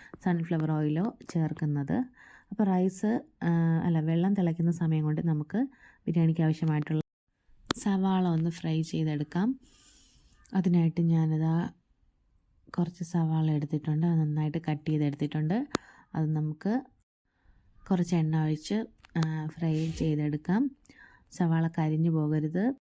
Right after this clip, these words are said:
സവാള നന്നായിട്ട് ഗോൾഡൻ കളറായി എടുത്തതിന് ശേഷം നമുക്ക് കുറച്ച് കാഷ്നട്ട് ഇട്ട് കൊടുക്കാം. ആ, കാഷ്നട്ട് ഒരു, ആ, ചെറിയ കളർ മാറി വരുമ്പോഴത്തേക്ക് നമുക്ക് അതിലേക്ക് കുറച്ച് കിസ്മിസും കൂടി ആഡ് ചെയ്ത് കൊടുക്കാം.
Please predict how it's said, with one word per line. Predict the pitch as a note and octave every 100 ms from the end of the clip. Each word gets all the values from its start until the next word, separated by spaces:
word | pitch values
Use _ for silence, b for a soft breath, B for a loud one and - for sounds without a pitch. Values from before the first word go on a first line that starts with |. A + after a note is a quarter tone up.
| _ _ _ _
സവാള | - G#3 F#3 F3+ E3+ E3
നന്നായിട്ട് | D#3+ D#3+ D#3 D#3 D3 -
ഗോൾഡൻ | D#3+ D#3 D3+ D#3
കളറായി | D#3 D3 D3+ D3+
എടുത്തതിന് | D3 - D3+
ശേഷം | D3+ D3 D#3+ E3
നമുക്ക് | D3 D3 D3
കുറച്ച് | D3 C#3+ -
കാഷ്നട്ട് | D#3 D3 D#3 D#3
ഇട്ട് | - D3+
കൊടുക്കാം. | C#3+ C#3 F#3 B3 - B B B B B _ _ F3
ആ, | D#3+ D#3+ D#3+
കാഷ്നട്ട് | E3 E3 E3+ E3
ഒരു, | D#3+ D#3+ E3 - _ E3
ആ, | E3 D#3+
ചെറിയ | D#3+ F3+ D#3+ D#3
കളർ | D#3+ D#3+ D#3+ E3 D#3+ - -
മാറി | E3 D#3+ D#3+
വരുമ്പോഴത്തേക്ക് | D3+ D3 C#3+ D#3+ D#3+
നമുക്ക് | D#3 D3+
അതിലേക്ക് | D3+ C#3+ C#3+ -
കുറച്ച് | - D3 D3 G3 A3 B B B
കിസ്മിസും | E3+ E3 F3+ F3 E3
കൂടി | D#3 D3+
ആഡ് | D3+ D3
ചെയ്ത് | D3 D3
കൊടുക്കാം. | C#3+ - F#3+